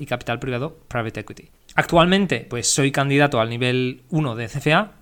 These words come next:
y, bueno, pues, para quien no lo sepan, se trata de una certificación financiera. Eso es más o menos todo en cuanto a mí. En lo referente al proyecto del podcast, pues, lo comencé porque se me ocurrió que sería una buena manera de complementar mi estudio más teórico o de libro de texto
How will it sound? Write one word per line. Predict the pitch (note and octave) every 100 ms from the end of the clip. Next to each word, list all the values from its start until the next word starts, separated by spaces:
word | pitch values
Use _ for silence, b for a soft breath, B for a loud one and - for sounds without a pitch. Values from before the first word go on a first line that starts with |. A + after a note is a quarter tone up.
| -
y, | C#3+ C3 A#2+
bueno, | A2+ A2+
pues, | A#2
para | - A2+
quien | A2 A2+
no | A#2
lo | A#2
sepan, | C3+ B2+ C#3
se | A#2+
trata | A#2+ A#2+
de | A#2+
una | A2+
certificación | A2 A2+ A2 A2 A2 A2
financiera. | A#2 G#2 G#2+ - _ b b b b b b b b -
Eso | D#3 D#3 G3
es | G3 F3+
más | E3+ D#3+
o |
menos | D3+ D#3+ -
todo | D#3 D#3+
en | C#3+
cuanto | B2+ A2+
a | A2+
mí. | C#3+ C3
En | A#2+
lo |
referente | A#2+ C3+ C#3 C#3+
al | B2+ B2+ B2
proyecto | - B2 D3 F#3+
del | D#3+
podcast, | F3 F3+ D#3+ F#3 -
pues, | A#2+ - -
lo | C#3
comencé | B2+ A#2 - E3
porque | E3+ D#3+
se | - C3
me | B2
ocurrió | A#2+ B2+ B2
que | C3
sería | B2+
una | B2+ C3
buena | B2 C3
manera | B2+ A#2+ C3 B2+ D3 b b b b _ _ -
de | C3 C#3+
complementar | C#3 B2 B2 B2 B2 C#3
mi |
estudio | C#3 - D3+ C3
más | B2 C3 -
teórico | C#3 C#3 -
o | A2+
de | G#2+
libro | A2 A#2+ C3
de | C3
texto | B2+ C#3 - D3 -